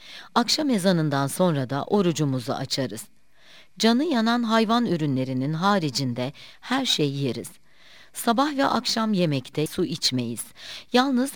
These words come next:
ayran içeriz. Orucu on bir gün tutarız. On ikinci günü öğlen saat on ikiye doğru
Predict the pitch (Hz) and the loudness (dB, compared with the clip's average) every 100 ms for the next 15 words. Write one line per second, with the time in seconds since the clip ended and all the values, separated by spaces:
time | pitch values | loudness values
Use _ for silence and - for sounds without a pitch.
0 | - 180 151 139 120 139 - 135 123 101 | 0 2 4 2 0 -2 -2 -2 -2 -8
1 | - - 240 262 220 302 - 269 240 151 | -12 2 4 4 2 0 4 4 6 4
2 | 127 143 127 - - 135 117 - - - | 0 -2 -2 -4 -4 -4 -4 -8 -16 -20
3 | - - 262 262 - 180 147 127 143 151 | -8 2 4 4 2 0 0 0 0 0
4 | 214 - 202 202 208 202 214 208 - 240 | 0 2 2 4 0 0 2 2 2 2
5 | 247 - 156 127 123 127 123 147 | 2 2 0 0 0 0 2 2